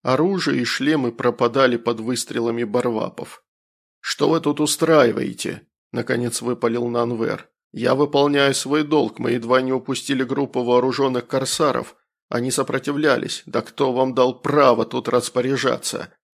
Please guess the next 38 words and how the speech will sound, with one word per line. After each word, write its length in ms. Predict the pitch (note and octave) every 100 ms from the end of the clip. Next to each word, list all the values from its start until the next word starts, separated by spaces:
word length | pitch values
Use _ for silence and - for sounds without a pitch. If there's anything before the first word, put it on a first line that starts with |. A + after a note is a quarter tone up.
| _
Тектер 440 | B2 A#2+ - G3 D#3+
просто 440 | - B2+ - B2
отвернулся. 760 | A#2 C#3+ D3 C3 A2+ - - B2
Он 120 | C#3+
вел 200 | F#3+ F#3
себя 260 | - D#3+
так, 240 | D3+ D#3+ D#3+
словно 340 | - D#3+ D3
перед 280 | C#3 C#3+ C#3+
ним 160 | D3+ C#3+
не 100 | C3+
губернатор, 680 | C3 C3+ C#3 D#3 D#3 D3+ C3
а 60 |
неопытный 520 | C3+ C3+ A#2+ C3 C3
лейтенант. 680 | B2+ A#2+ - C3 - - - _ _ _ _ _
Один 380 | B2 C3 D#3+ F3+
из 140 | E3+
его 200 | D#3 D#3
людей, 360 | D3+ C#3+ E3 E3
какой-то 480 | B2 A2+ C#3 - B2+
неосторожный, 840 | B2 B2 - C#3 E3+ E3+ A#2 G#2
спотыкающийся 1080 | - B2+ C3 - C#3 B2 - C3 A#2 - B2
от 100 | B2
трупы, 420 | D3+ F3 E3+ G#2+
позволил 540 | A2+ A2+ C3 D#3 C3
себе 240 | - - C#3+
даже 260 | D3 D3
больше. 560 | D3+ C3+ A2+ - - A2
Он 140 | C#3+
подлетел 540 | D3+ D#3 D3+ D3+ F3 D#3
к 100 | D#3+
Нанверу 640 | C#3 C3 B2 E3 E3 C3
и 60 |
сильно 360 | A#2+ - E3 D3
ударил 420 | C#3+ C#3 C#3 C3+
его 240 | C3 B2+ B2+
по 160 | C#3
шлему. 560 | - - A2+ - -